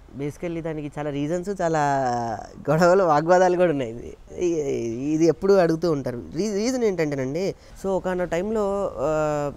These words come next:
ఈటీవీ వాళ్ళు నన్ను అడిగిన question, అంటే మా director గారు అడిగింది ఏంటంటే, "నీకంటే ఒక specialization అంటే ఏంటి జబర్దస్త్లో?" అని అడిగినప్పుడు ఫస్ట్ జబర్దస్త్లో అప్పటికే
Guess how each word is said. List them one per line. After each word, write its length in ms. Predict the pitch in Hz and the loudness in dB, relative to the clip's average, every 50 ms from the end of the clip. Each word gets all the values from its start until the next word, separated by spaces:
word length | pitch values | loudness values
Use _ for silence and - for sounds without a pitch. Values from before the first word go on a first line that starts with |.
| - | -8
ఈటీవీ 720 | 143 160 180 175 196 202 196 196 196 190 190 190 190 190 185 | -8 -8 -8 -8 -8 -8 -6 -6 -6 -6 -6 -6 -4 -4 -4
వాళ్ళు 340 | 180 180 175 175 175 175 | -2 -2 -4 -4 -4 -6
నన్ను 260 | 170 170 165 160 156 151 | -6 -6 -6 -6 -6 -6
అడిగిన 600 | 143 156 156 160 160 156 156 156 156 151 147 147 | -6 -6 -6 -6 -6 -6 -6 -6 -6 -6 -8 -8
question, 280 | - 151 - - 151 139 | -10 -10 -10 -10 -8 -8
అంటే 140 | 139 143 151 | -6 -6 -6
మా 120 | 143 143 | -6 -6
director 400 | 135 139 135 135 147 - - 151 | -4 -2 -2 -2 -4 -6 -6 -6
గారు 400 | 147 151 147 143 143 139 139 135 | -6 -4 -4 -4 -4 -4 -4 -4
అడిగింది 320 | 131 127 135 135 135 135 131 | -4 -4 -4 -4 -4 -6 -6
ఏంటంటే, 240 | 131 131 143 147 | -6 -6 -6 -6
"నీకంటే 360 | 156 156 165 170 180 190 180 180 | -4 -4 -2 -2 -2 -4 -4 -6
ఒక 60 | 165 | -8
specialization 680 | - - 143 123 147 165 170 160 151 151 131 135 143 | -6 -8 -8 -6 -4 -4 -4 -4 -4 -4 -6 -8 -10
అంటే 180 | 139 135 135 139 | -10 -8 -8 -6
ఏంటి 360 | 127 131 139 135 131 139 139 | -6 -6 -6 -6 -8 -8 -8
జబర్దస్త్లో?" 720 | 127 120 110 120 120 120 123 110 - - - 131 123 120 117 - - - - - - - - | -8 -8 -8 -8 -8 -8 -8 -10 -10 -12 -10 -10 -10 -10 -12 -16 -20 -20 -20 -20 -20 -20 -14
అని 120 | - 139 143 | -10 -8 -6
అడిగినప్పుడు 680 | 131 135 135 147 151 143 131 - 147 156 185 208 220 - - - - - - - - | -6 -4 -4 -4 -6 -6 -6 -8 -8 -8 -8 -8 -8 -10 -14 -18 -20 -20 -14 -2 0
ఫస్ట్ 600 | - 180 - - - - - - 240 254 247 233 | 0 0 0 -4 -10 -14 -4 0 2 2 4 2
జబర్దస్త్లో 880 | 175 190 196 170 190 180 170 185 180 180 - - 185 202 220 254 240 - | 2 2 2 2 0 0 2 0 0 0 -2 -4 -2 0 0 0 -2 -4
అప్పటికే 680 | - 165 - - 185 185 185 - 208 202 202 202 196 185 | -6 -6 -4 -2 -2 -2 -2 0 0 0 0 0 -2 -2